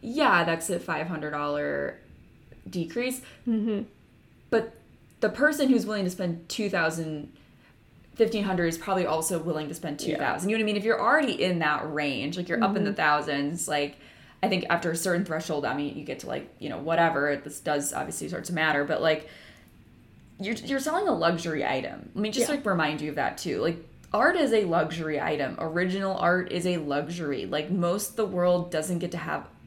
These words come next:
Speaker 1: l-, a luxury item. And I think
Speaker 2: Mm-hmm.
Speaker 1: that's also what, what we like to gloss over a lot sometimes as artists is, like, how,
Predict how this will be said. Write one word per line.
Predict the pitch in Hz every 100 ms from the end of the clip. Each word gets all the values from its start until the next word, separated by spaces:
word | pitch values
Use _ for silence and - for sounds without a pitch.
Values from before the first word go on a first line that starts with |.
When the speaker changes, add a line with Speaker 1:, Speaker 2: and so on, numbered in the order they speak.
| - - -
Speaker 1:
l-, | 156 - - -
a | -
luxury | 165 156 170 165 151
item. | 151 151 131 123
And | 170
I | 165
think | 226 226
Speaker 2:
Mm-hmm. | 226 214 - -
Speaker 1:
that's | - 180 180
also | 170 165 180
what, | 170 160 - -
what | - 175 -
we | 170 170 160 156 - - -
like | 165 165
to | 196
gloss | 170 147 151 175
over | 175 190 262
a | 294
lot | 311 311 320 311
sometimes | 330 311 320 320
as | 320
artists | - 294 320 330 -
is, | 214 190
like, | 170 160 - - - - -
how, | - 214 185 175 170